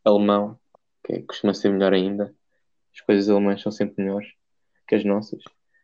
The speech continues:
Mas vamos ver como é que ele se vai ambientar. Número dez. Vai, vamos ver se a, se a camisola vai pesar.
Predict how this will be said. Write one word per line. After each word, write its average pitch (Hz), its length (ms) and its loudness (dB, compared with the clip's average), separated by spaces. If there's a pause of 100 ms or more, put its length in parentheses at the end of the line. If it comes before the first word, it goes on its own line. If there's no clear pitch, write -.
(240)
Mas 117 300 0
vamos 117 200 2
ver 117 80 2
como 117 160 0
é 117 60 2
que 113 80 0
ele 113 80 2
se - 80 -18
vai 117 120 4
ambientar. 113 460 2
Número 120 280 4
dez. 113 340 2 (760)
Vai, 110 120 0 (120)
vamos 107 220 2
ver 107 80 2
se - 120 -4
a, - 40 -2 (220)
se - 80 -2
a 113 40 0
camisola 107 320 2
vai 107 120 2
pesar. 107 400 0